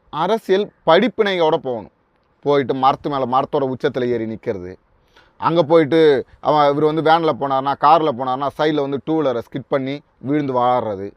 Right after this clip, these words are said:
மகளிர்களுக்கு மரியாதை கொடுக்காம நடந்துக்கிறது, செய்தி சேகரிக்கிறதுக்கு வட மாநிலத்திலேருந்து வரக்கூடிய என் டி டி வி சேனலோடைய அந்த செய்தியாளர் மேல கழுத்துல துண்டை போட்டு அவர் ஆட சொல்றது, கூட ஆடிக்கிட்டு வர்றது, இதெல்லாம் தான் தற்குறித்தனம்.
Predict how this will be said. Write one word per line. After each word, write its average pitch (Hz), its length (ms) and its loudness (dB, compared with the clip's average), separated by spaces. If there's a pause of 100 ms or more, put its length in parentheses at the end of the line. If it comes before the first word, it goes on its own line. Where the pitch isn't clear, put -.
(140)
மகளிர்களுக்கு 160 720 4
மரியாதை 143 360 2
கொடுக்காம 120 280 0
நடந்துக்கிறது, 107 640 -6 (200)
செய்தி 233 480 6
சேகரிக்கிறதுக்கு 202 680 4
வட 170 200 6
மாநிலத்திலேருந்து 196 680 4
வரக்கூடிய 139 420 2
என் 147 180 -2
டி 165 100 0
டி 165 140 -2
வி 131 100 -6
சேனலோடைய 113 600 -4 (320)
அந்த 196 540 4
செய்தியாளர் 190 480 2
மேல 143 240 -4
கழுத்துல 160 360 0
துண்டை 127 280 -4
போட்டு 107 380 -6 (200)
அவர் 170 300 6
ஆட 156 280 6
சொல்றது, 117 340 -8
கூட 175 220 0
ஆடிக்கிட்டு 131 380 2
வர்றது, 95 340 -12 (400)
இதெல்லாம் 262 380 6
தான் 277 140 2
தற்குறித்தனம். 202 640 -2